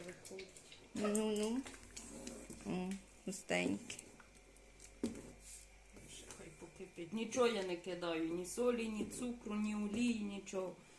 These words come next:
Speaker 1: Оце чистий томат. І так закриваю, і воно собі стоїть.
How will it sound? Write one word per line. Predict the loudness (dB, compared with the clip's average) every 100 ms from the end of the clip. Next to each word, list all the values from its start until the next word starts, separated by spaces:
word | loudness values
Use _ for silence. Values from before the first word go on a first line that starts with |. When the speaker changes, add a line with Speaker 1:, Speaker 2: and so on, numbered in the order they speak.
| -20 -10
Speaker 1:
Оце | -8 -4 -4 -4
чистий | 0 0 -2 -6 -8 -4
томат. | -2 0 0 -2 -2
І | -4 2
так | 2 4
закриваю, | 0 0 -2 -2 2 4 4 4
і |
воно | 0 -2 -4 -6
собі | -10 -10
стоїть. | -10 -8 -6 -4